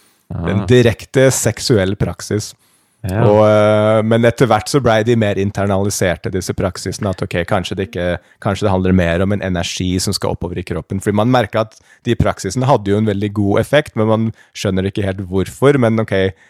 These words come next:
Speaker 2: da begynte man å snakke om chakraer og kundalini
Speaker 1: Ja,
Speaker 2: i
Speaker 1: for det er
Speaker 2: stedet
Speaker 1: det jeg
Speaker 2: for.
Speaker 1: også har inntrykk av, at det handler mer om energi enn om bokstavelig talt
Speaker 2: Men
Speaker 1: den
Speaker 2: ikke,
Speaker 1: sæden.
Speaker 2: ikke til å begynne med. Til å begynne
Speaker 1: Nei.
Speaker 2: med så var det ok, hvordan kan vi ha sex uten å miste sæden vår?
Speaker 1: Ja, ikke sant.
Speaker 2: Rent bokstavelig.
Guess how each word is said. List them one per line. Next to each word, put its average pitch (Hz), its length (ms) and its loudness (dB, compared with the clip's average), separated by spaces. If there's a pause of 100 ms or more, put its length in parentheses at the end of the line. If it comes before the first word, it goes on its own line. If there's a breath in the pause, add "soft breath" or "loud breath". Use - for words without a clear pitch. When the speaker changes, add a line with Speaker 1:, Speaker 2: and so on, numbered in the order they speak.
(200 soft breath)
Speaker 2:
da 104 80 0
begynte 104 240 -2
man 90 140 2
å 90 80 -2
snakke 92 240 -2
om 90 80 -4
chakraer 80 540 -2
og 80 60 -8
kundalini 85 420 -6
Speaker 1:
Ja, 101 100 0
Speaker 2:
i 87 60 -4
Speaker 1:
for 101 80 0
det 110 80 4
er - 20 2
Speaker 2:
stedet 101 60 0
Speaker 1:
det 107 80 4
jeg 147 100 4
Speaker 2:
for. 107 80 4
Speaker 1:
også - 140 -2
har 90 100 2
inntrykk 80 240 -6
av, 82 60 -2
at - 80 -6
det 104 80 0
handler 90 280 0
mer 80 300 2
om 82 120 0
energi 80 760 -2
enn 78 280 -4
om 78 300 -4
bokstavelig - 920 -8
talt - 380 -8
Speaker 2:
Men 127 140 4
Speaker 1:
den 143 80 4
Speaker 2:
ikke, - 140 -4
Speaker 1:
sæden. - 320 -2
Speaker 2:
ikke 113 180 -2
til 131 140 0
å 131 80 2
begynne 90 240 2
med. 113 260 -2
Til 113 140 -6
å - 20 -4
begynne 113 220 2
Speaker 1:
Nei. 107 80 4
Speaker 2:
med 123 60 2
så 123 120 4
var 90 200 2
det 104 100 2
ok, 92 260 0
hvordan 104 320 2
kan 113 140 0
vi 110 80 0
ha 95 100 0
sex - 600 -6
uten 95 240 0
å 87 40 0
miste - 240 -4
sæden - 300 -8
vår? - 240 -8 (140)
Speaker 1:
Ja, 82 180 -2 (240)
ikke 85 220 -10
sant. 98 340 -8 (180)
Speaker 2:
Rent 113 460 2
bokstavelig. 92 580 -8